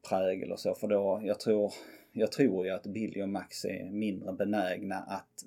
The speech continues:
vara superhårda i en förhandling med Boys om allting skulle skita sig än vad, eh,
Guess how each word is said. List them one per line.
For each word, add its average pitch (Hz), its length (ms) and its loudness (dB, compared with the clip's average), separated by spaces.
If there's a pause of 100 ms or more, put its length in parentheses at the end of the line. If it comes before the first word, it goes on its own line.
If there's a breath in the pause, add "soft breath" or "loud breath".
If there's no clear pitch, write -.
vara 98 240 -2
superhårda - 1040 -2
i - 40 -6
en - 100 -6
förhandling 98 560 -8
med 101 140 -8
Boys - 300 -2
om 98 100 -4
allting 95 300 -6
skulle - 220 -8
skita - 360 -6
sig - 240 -4
än 98 280 -4
vad, 98 380 -6
eh, - 1500 -10